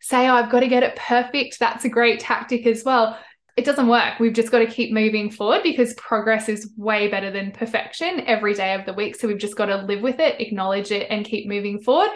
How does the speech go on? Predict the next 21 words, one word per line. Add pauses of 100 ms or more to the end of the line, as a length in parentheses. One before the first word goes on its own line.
(340)
And
the
more
you
move
forward
and
you
see
that
momentum
come, (320)
the
more
you'll
realize,
"Actually, (440)
you
know
what,
like,